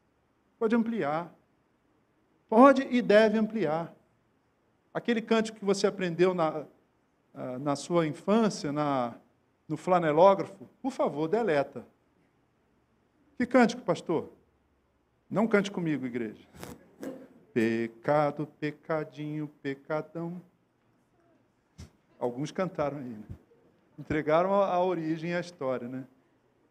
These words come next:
Tem isso não, tem consequências maiores. Mas a palavra de Deus diz que a alma que pecar, essa morrerá.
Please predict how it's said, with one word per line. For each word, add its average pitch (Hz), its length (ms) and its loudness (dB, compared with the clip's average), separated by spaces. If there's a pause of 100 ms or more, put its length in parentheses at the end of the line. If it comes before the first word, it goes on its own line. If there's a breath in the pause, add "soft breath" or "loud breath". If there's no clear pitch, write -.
(600)
Tem 226 180 0
isso 214 200 -2
não, 180 300 -4 (400)
tem 196 120 -6
consequências 208 1040 -2
maiores. 160 680 -4 (1300)
Mas 147 160 -2
a 156 80 -2
palavra 156 360 2
de 147 140 -12
Deus 151 300 -4
diz 151 240 -10
que - 160 -10
a 147 80 -2
alma 185 680 0 (120)
que - 80 -16
pecar, 156 640 -2
essa 180 500 -2 (880)
morrerá. 123 600 -6